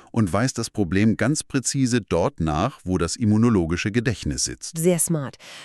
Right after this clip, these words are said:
Speaker 2: So, ähm, von diesen, ja, lokalisierten Verbrechen eskalieren wir jetzt aber mal zu den absoluten lebensbedrohlichen Notfällen.
Speaker 1: Jetzt wird's ernst.
Speaker 2: Ja, hier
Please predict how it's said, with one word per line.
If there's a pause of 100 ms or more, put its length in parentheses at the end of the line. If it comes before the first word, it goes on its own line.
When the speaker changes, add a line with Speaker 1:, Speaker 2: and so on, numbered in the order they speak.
Speaker 2:
So, (460)
ähm, (200)
von
diesen, (360)
ja,
lokalisierten
Verbrechen
eskalieren
wir
jetzt
aber
mal
zu
den
absoluten (400)
lebensbedrohlichen
Notfällen. (260)
Speaker 1:
Jetzt
wird's
ernst. (280)
Speaker 2:
Ja,
hier